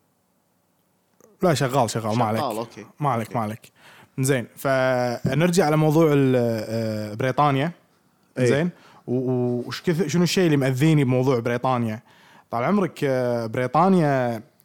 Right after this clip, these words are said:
Speaker 1: يعني، إذا كان في نظام عالمي جديد، أنا قاعد أقول هم اللي بلشوا الحين يشددون. يعني، أنا صدقت إنه مو صج كورونا مثلًا اللي وهلة. فقاعد طالع بريطانيا، تعرف اللي، اللي، اللي، اللي صدقت، كنت أقول: "صح، بريطانيا هم اللي قاعد يسوون لوك داون الوحيدين".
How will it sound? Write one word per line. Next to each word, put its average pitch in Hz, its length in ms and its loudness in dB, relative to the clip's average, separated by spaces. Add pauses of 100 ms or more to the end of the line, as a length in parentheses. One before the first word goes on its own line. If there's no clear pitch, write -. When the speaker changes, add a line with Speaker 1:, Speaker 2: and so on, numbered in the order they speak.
(100)
Speaker 1:
يعني، 131 360 -4
إذا 147 120 -2
كان 185 260 2
في 185 140 2
نظام 165 300 4
عالمي 147 340 2
جديد، 139 500 0 (100)
أنا 123 120 -4
قاعد 117 180 -4
أقول 139 220 2
هم 185 240 2
اللي 165 140 2
بلشوا 147 400 0
الحين 147 200 -2
يشددون. 131 540 -2 (400)
يعني، 135 80 -2
أنا 139 80 -2
صدقت 151 400 -2
إنه 143 140 -2
مو 156 120 0
صج 151 180 -2
كورونا 127 360 -2
مثلًا 123 300 -4
اللي 117 120 -2
وهلة. 127 380 -2 (320)
فقاعد 117 220 -6
طالع 170 200 0
بريطانيا، 165 600 0 (380)
تعرف 165 260 -2
اللي، 143 300 2
اللي، 120 280 -4
اللي، 117 240 -4
اللي 110 120 -6
صدقت، 117 440 -4
كنت 113 160 -10
أقول: 120 200 -4
"صح، - 340 -6 (720)
بريطانيا 156 420 -2
هم 180 160 2
اللي 190 100 2
قاعد 143 140 -2
يسوون 151 240 -2
لوك 143 140 -2
داون 143 240 -2
الوحيدين". 131 460 -4